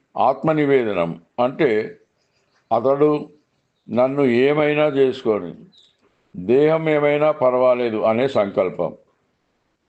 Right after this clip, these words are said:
ఇలా స్థిర చిత్తంతో ఉన్న వారికే దత్తుడు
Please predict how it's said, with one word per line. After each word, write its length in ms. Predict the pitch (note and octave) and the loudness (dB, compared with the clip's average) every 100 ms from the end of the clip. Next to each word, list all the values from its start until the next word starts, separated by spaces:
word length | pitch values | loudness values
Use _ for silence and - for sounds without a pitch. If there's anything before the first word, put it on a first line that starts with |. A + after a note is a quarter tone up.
| - | -8
ఇలా 320 | A2 C3+ D3 | 0 2 2
స్థిర 360 | C3 - C3 C3+ | -2 -6 -2 0
చిత్తంతో 760 | D#3+ D#3+ E3 E3+ E3+ E3+ D#3+ D#3 | 0 -2 0 -2 -2 0 0 0
ఉన్న 180 | D3+ | 2
వారికే 840 | D3+ C#3+ C#3 C#3+ C#3+ C#3 F#2+ E2 - _ _ _ _ _ - _ _ _ G#2 | 2 4 2 0 0 0 0 -4 -10 _ _ _ _ _ -20 _ _ _ -2
దత్తుడు 600 | A#2+ B2 E3 D3 G#2+ | -2 0 2 2 0